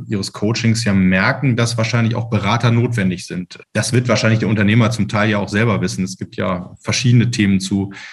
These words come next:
äh, zu besprechen. Ähm, übernehmen Sie dann quasi auch so ein bisschen die,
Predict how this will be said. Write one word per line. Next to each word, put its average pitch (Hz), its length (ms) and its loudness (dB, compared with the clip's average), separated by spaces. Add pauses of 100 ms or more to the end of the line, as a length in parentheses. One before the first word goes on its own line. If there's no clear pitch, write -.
(280)
äh, 101 100 -8
zu - 120 -8
besprechen. 113 600 0
Ähm, 107 540 -2
übernehmen 113 460 4
Sie 110 160 2
dann 143 220 2
quasi 123 420 0
auch 123 100 0
so 123 100 -2
ein 113 80 0
bisschen 120 300 0
die, 113 420 -2